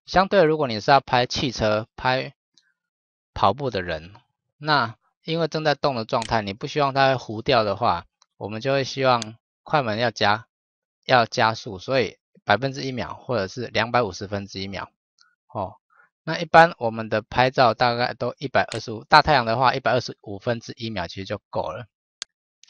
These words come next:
假设你快门太快的话，照片变得太黑。等一下我们看一下实际的操作效果。那这个iso值呢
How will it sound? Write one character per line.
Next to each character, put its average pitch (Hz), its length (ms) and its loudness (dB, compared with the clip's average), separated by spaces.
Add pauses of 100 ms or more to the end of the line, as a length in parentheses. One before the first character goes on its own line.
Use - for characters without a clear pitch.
假 120 140 4
设 190 120 2
你 131 120 -2
快 156 160 0
门 113 100 -8
太 135 160 -2
快 127 140 -2
的 98 100 -2
话， 101 220 0 (400)
照 135 140 4
片 127 260 -6
变 123 140 -2
得 98 80 -6
太 98 220 -4
黑。 95 360 -8 (200)
等 98 120 -6
一 104 40 -6
下 131 140 2
我 110 40 0
们 95 200 -8
看 113 180 -4
一 101 40 -6
下 101 160 -2
实 - 180 -10
际 107 180 -12
的 95 80 -12
操 - 160 -4
作 95 140 -10
效 92 180 -4
果。 - 200 -18 (920)
那 180 140 -4
这 185 80 4
个 180 60 0
iso 147 320 2
值 95 260 -10
呢 104 180 -6